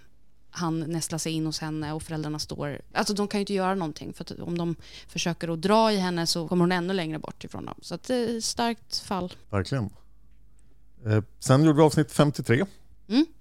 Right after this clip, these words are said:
Speaker 1: Vad är det
Speaker 2: Eh,
Speaker 1: då?
Speaker 2: jag har suttit och funderat här och därför är jag lite frånvarande för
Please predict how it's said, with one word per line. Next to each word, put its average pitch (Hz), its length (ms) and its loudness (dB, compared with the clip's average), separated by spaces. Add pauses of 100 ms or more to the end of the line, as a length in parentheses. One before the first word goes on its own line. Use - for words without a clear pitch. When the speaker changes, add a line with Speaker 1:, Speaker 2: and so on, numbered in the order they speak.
(300)
Speaker 1:
Vad 226 100 4
är 220 60 8
det 233 60 10
Speaker 2:
Eh, 190 140 4 (120)
Speaker 1:
då? 123 80 -4
Speaker 2:
jag 120 40 8
har 123 60 8
suttit 117 360 -2
och 110 80 -4
funderat 120 340 4
här 92 240 2 (340)
och 104 60 2
därför 110 220 4
är 98 40 6
jag 98 160 4
lite 85 120 -8
frånvarande 98 480 0 (100)
för 98 300 0